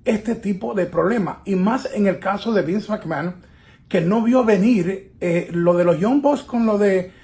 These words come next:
All In, sí, pero de que se formara una empresa y que tuviera un rival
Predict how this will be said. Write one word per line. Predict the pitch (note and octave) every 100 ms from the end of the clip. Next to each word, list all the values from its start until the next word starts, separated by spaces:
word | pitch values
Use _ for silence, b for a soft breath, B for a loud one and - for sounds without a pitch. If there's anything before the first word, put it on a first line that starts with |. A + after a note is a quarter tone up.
| B -
All | A3+ A3+
In, | A#3 A#3
sí, | - G#3 D3 -
pero | F3+ F3 D3+ -
de | D#3+ F3 -
que | F#3
se | - F3
formara | E3+ D3+ D#3+ A3
una | C4 A3
empresa | F3 G3 G#3 G3+ A#3
y | A#3+
que | F#3
tuviera | F3+ D#3 F3+ G#3+
un | G#3
rival | G3+ F3+ E3+ G#3 A3+